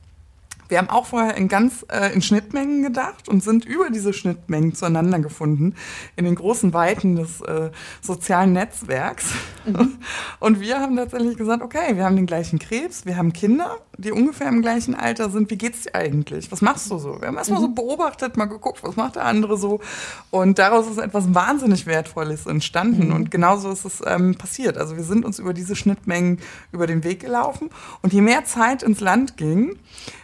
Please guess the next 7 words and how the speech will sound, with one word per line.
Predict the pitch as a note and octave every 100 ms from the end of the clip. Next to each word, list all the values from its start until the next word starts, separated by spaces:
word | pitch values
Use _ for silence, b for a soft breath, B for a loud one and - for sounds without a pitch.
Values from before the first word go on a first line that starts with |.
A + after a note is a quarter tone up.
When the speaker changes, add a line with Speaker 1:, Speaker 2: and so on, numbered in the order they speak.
| -
Speaker 1:
desto | F#3+ -
unwichtiger | - B3 C#4+ G#3+ G#3 G3 E3+ D#3+
wurden | D#3 D3+ D3+
die | C#3+
Schnittmengen. | - C#3+ - C3 B2 C#3+ C#3+ - -
Speaker 2:
Mhm. | G#3 F#3+
Speaker 1:
Also | E3 D#3 E3+